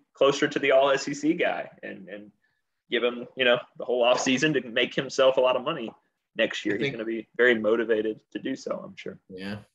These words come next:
Speaker 2: We'll have to talk about more about that stuff in our post-game. I think we're gonna have to go down, like, the list and be
Speaker 1: Yeah.
Speaker 2: like, we might have to hurt some feelings. We might have to look at, like, what do we, you know, just, like, from a fan perspective, what we think will be the thing. K D,
Speaker 1: Yeah.
Speaker 2: we talked about him too. He, he tried to have his moments.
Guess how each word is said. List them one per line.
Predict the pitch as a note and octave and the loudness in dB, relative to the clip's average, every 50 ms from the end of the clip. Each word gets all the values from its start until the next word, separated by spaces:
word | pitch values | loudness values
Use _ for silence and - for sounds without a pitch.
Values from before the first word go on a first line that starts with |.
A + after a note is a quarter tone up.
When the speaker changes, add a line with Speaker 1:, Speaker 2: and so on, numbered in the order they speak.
| _ _ - - | _ _ -4 -4
Speaker 2:
We'll | D3+ | -2
have | D3+ D3+ | -2 0
to | - D#3+ | 0 2
talk | C#3 | 2
about | C3 B2+ B2 A#2 A#2 | 2 2 0 0 0
more | A#2+ A#2+ A#2 | 0 -2 0
about | A2+ A#2 A2+ A2+ | 2 0 0 0
that | A#2 A2 | -2 -4
stuff | - - - G#2 G#2 - | -4 -4 -6 -6 -6 -6
in | A#2 F#2+ | -6 -6
our | F#2 G#2 | -6 -8
post-game. | - - - F#2+ F#2+ - - F#2+ | -6 -4 -4 -4 -2 -2 -4 -4
I | G2+ | -2
think | - A#2 G#2+ | -2 -4 -2
we're | A2+ A2 | -2 -2
gonna | G#2+ G#2 | -2 -4
have | G#2+ | -4
to | A2+ | -4
go | G2+ A2 G#2+ | -2 0 0
down, | G#2+ G2+ G#2+ | 0 0 -2
like, | G#2+ A2+ G2+ - | -2 -4 -6 -6
the | G#2 | -8
list | F#2 F#2+ G2+ F2+ E2 - - - - | -6 -4 -4 -4 -2 -2 -4 -4 -4
and | - G2+ | -6 -8
be | G2 G#2 F#2 D#2+ | -8 -8 -6 -6
Speaker 1:
Yeah. | - - | -8 -6
Speaker 2:
like, | - F2 - - - _ _ _ _ _ _ _ _ _ _ _ _ _ _ _ | -8 -8 -10 -10 -18 _ _ _ _ _ _ _ _ _ _ _ _ _ _ _
we | B2+ B2 A#2+ A#2 | -12 -10 -10 -6
might | A2+ G#2+ | -6 -4
have | G2+ G2 - | -6 -6 -6
to | - | -4
hurt | A2+ G#2 F#2+ - | -6 -6 -6 -6
some | - A2 A2 | -10 -12 -8
feelings. | - A2+ G2+ G#2 G#2 E2 F2+ F2 D#2+ D#2+ - | -6 -4 -2 -2 -2 -4 -6 -10 -12 -12 -12
We | - G2+ | -10 -8
might | G#2+ G#2 | -8 -6
have | F#2+ G2 G2 | -8 -8 -8
to | - | -8
look | G2+ F#2+ - G#2+ | -8 -6 -4 -4
at, | F2+ | -4
like, | F2+ F2 F2 - - | -4 -4 -6 -8 -6
what | A2+ G#2+ G#2 G2+ | -2 -2 -2 -2
do | G#2 G2+ | -2 -6
we, | F#2+ F2+ | -6 -8
you | - - A#2+ A2 | -8 -4 -4 -2
know, | G2+ F2 F2+ | -2 -4 -6
just, | F2+ F#2 - - | -6 -6 -4 -4
like, | G2+ G2 - _ - | -6 -6 -8 _ -6
from | C#3+ B2 | -6 -4
a | A2 | -4
fan | - - G#2 F2+ D#2+ | -2 -2 -4 -4 -4
perspective, | F2 E2 - - D2+ D2+ - - - | -8 -10 -8 -8 -8 -8 -8 -8 -8
what | E2 - | -8 -8
we | E2+ E2+ | -8 -10
think | - - D#2+ E2+ - _ _ - | -10 -10 -12 -12 -12 _ _ -14
will | - - | -14 -12
be | - F2+ - E3+ - - _ _ _ _ _ _ _ _ _ _ - | -10 -8 -8 -8 -10 -12 _ _ _ _ _ _ _ _ _ _ -20
the | G#2 | -18
thing. | - - F#2+ F2+ F2 F2 - - _ _ _ _ _ _ _ | -12 -8 -8 -8 -8 -10 -12 -16 _ _ _ _ _ _ _
K | - F3 D#3+ | 2 2 4
D, | D3 D3 C#3+ | 4 6 4
Speaker 1:
Yeah. | C#3+ | 4
Speaker 2:
we | C#3+ C#3+ | 4 4
talked | D3 C#3+ C3 C3 | 2 0 -2 0
about | B2 G#2+ A2 | -2 -2 -2
him | A#2 G#2+ G#2+ | -4 -8 -8
too. | G#2 - G#2 G#2 G#2 | -4 -2 0 0 0
He, | G#2 A#2 A2+ - | -2 -4 -6 -8
he | F#2 G#2 B2 G#2 | -8 -10 -10 -6
tried | - B2+ G#2+ G#2+ G2+ | -2 0 0 0 0
to | A2+ | -2
have | A#2 G#2+ G2+ | -4 -2 -4
his | A2 G#2 - | -4 -4 -4
moments. | A2 F#2+ F#2 F#2 F#2+ F2 - - - - - _ | -6 -8 -6 -6 -8 -10 -8 -6 -6 -6 -6 _